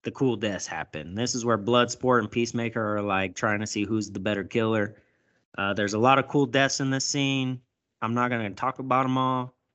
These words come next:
Just watch 'em. There's some cool banter in there. I don't wanna ruin any of it. It's hilarious. One of the best scenes in the movie. They kill everyone,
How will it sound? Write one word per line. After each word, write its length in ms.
Just 240
watch 260
'em. 100
There's 200
some 180
cool 220
banter 520
in 140
there. 420
I 80
don't 140
wanna 160
ruin 320
any 240
of 160
it. 260
It's 180
hilarious. 800
One 120
of 60
the 60
best 240
scenes 220
in 80
the 40
movie. 460
They 100
kill 420
everyone, 720